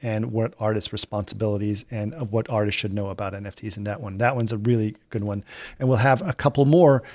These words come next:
uh, coming up later. So g-, go ahead and, you know, make sure and l-, subscribe to the podcast to continue to listen to our ongoing discussion of the artist's role inside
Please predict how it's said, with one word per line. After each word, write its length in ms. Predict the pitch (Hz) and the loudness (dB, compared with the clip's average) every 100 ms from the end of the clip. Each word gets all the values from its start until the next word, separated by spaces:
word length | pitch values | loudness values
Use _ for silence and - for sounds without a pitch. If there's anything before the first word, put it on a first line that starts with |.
| - - | -12 0
uh, 160 | 127 | 0
coming 300 | 117 135 123 | 2 2 4
up 200 | 120 117 | 4 2
later. 280 | 127 113 95 | 0 0 0
So 340 | - 117 107 104 | -2 -2 -2 -4
g-, 180 | 196 185 | -8 -6
go 160 | 117 135 | 0 2
ahead 260 | 120 139 | 2 0
and, 360 | 160 139 113 110 | -2 0 0 0
you 120 | 127 | -2
know, 100 | 107 | 0
make 160 | 104 120 | 0 -2
sure 160 | - 123 | -2 0
and 240 | 113 147 | -2 -2
l-, 140 | 120 - | -6 -8
subscribe 460 | - 113 - 131 | -8 -6 2 2
to 80 | 110 | 2
the 80 | 113 | -4
podcast 600 | - 127 113 - 107 104 | 0 0 0 0 -2 -2
to 60 | - | -10
continue 340 | 98 - 110 | -10 -4 -4
to 120 | 98 | -4
listen 280 | 107 101 - | -6 -6 -8
to 180 | 98 110 | -8 -4
our 240 | 107 110 | -2 -2
ongoing 420 | 160 151 180 170 143 | 4 4 8 6 6
discussion 280 | 127 - 120 127 117 - - - - - | 4 4 2 2 0 -2 -16 -20 -20 -10
of 100 | 107 | -4
the 100 | 113 | -4
artist's 420 | - 113 113 - - - | 0 2 2 0 -4 -4
role 280 | 113 104 - | 0 0 0
inside 600 | 117 101 - 98 95 | -4 -4 -4 -4 -6